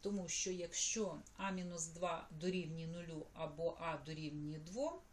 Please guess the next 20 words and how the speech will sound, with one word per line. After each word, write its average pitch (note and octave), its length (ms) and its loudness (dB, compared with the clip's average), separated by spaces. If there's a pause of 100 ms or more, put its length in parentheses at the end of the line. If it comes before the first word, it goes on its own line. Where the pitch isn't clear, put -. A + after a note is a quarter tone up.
(960)
рівняння C4+ 520 4
у A#3+ 120 4
нас A#3 500 4 (100)
не G#3+ 360 6
буде D#3+ 240 0
квадратним, F#3 840 0 (920)
а G3 160 2
отже, C4+ 800 6 (420)
е, E3+ 300 2
розв'язки F#3+ 640 8
рівняння, C4+ 720 4
якщо G#3 380 8
і G3 120 8
є, D4 360 2 (440)
можна D4+ 240 2
пересвідчитись, D4 960 2
підставивши B3 720 4
замість A3 400 2
А G#3+ 80 2
два, G3 260 2